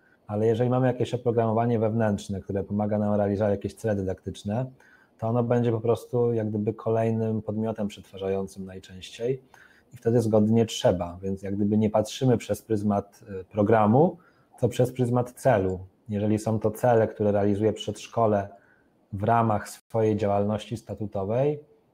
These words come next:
to zgody nie potrzebujemy. Jeżeli jest to cel jakiś własny przedszkola, w szczególności promocyjny, marketingowy, P R owy, wizerunkowy,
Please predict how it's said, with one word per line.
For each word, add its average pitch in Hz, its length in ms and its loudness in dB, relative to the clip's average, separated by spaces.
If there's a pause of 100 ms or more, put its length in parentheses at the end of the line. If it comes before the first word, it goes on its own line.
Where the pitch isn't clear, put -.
(280)
to 123 120 -4
zgody 107 300 0
nie 113 100 0
potrzebujemy. 107 800 -2
Jeżeli 101 300 -2
jest 107 220 -2
to 110 60 -4
cel 113 220 0
jakiś 104 340 0
własny 117 400 2
przedszkola, 104 760 -2
w 131 80 -12
szczególności 104 600 -6
promocyjny, 104 640 -4
marketingowy, 98 720 -4
P 101 280 -4
R 98 80 0
owy, 101 180 2
wizerunkowy, 98 720 0